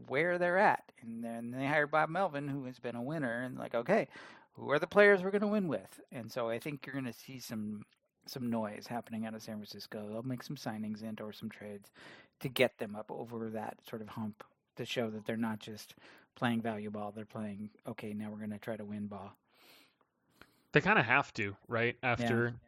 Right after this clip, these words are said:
Speaker 2: how last offseason went, and you can even push it back further to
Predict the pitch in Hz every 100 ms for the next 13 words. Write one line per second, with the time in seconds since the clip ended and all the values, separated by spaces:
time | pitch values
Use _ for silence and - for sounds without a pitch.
0 | _ - - 123 117 120 - 123 113 -
1 | 120 113 110 110 110 107 95 101 113 107
2 | 107 - 104 - 101 101 - 98 95 95
3 | 92 - 98 92